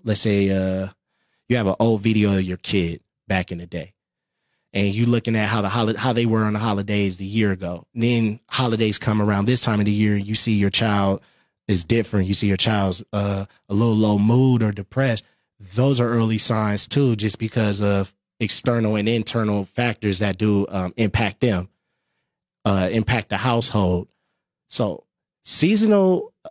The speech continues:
uh, affective disorder is not a disorder that everybody has just because you do feel sad during this time of the year, but it, it's more so, um,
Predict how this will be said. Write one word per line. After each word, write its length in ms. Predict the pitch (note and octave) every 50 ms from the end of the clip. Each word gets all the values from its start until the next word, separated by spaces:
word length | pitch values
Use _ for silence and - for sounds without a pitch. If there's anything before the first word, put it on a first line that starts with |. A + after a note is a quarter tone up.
| - _
uh, 220 | - B2 A#2+ A2+ -
affective 540 | - C#3 C#3 - - D3+ D3+ D3+ - D3+ C#3
disorder 460 | C3 C3+ B2 - C#3+ C#3 C3+ C3 C3
is 280 | B2+ A2 A#2+ A2 G2 G#2+
not 280 | A2+ C3+ D3 E3 E3
a 60 | D#3 C#3+
disorder 400 | C3+ C#3+ B2+ - C3+ C3+ C3 B2
that 160 | A#2 G#2+ - -
everybody 460 | A2 A#2+ C3 C3 A#2 B2 A#2 A2+ A2
has 300 | G#2 A#2 A#2+ A#2+ A2 G2
just 200 | A2 B2 A#2 -
because 400 | B2 A#2 - - A#2 A2+ G#2 G2+
you 140 | A2+ A2+ G#2
do 220 | G2+ A2+ A#2+ A#2+
feel 300 | A2+ - B2+ A#2+ A#2 A2+
sad 440 | - - A#2 A#2 A2+ A2 G#2+ A2 G#2+
during 260 | G#2 A2+ A#2 A#2 A2+
this 140 | A2 G2+ -
time 240 | - - B2 A#2 G#2+
of 60 | G2+
the 60 | G2
year, 340 | G2+ G#2+ A2+ A#2+ A#2+ B2 A2+ - _ _ _ _ _ _ _ -
but 320 | - B2 A#2 G#2 G2+ - - _ _ _ _ _ _ _ _ _ _ _ _ _ _ _ _ _ _ -
it, 200 | C#3 D3 C#3+ -
it's 200 | C#3+ D3 C3+ -
more 300 | B2+ C3+ D3 D#3 D#3+ D#3+
so, 480 | C3+ - - D3 C#3+ C3+ B2+ A2+ - - _ -
um, 440 | C3+ B2 A#2 A2 G#2+ G2+ G2+ G#2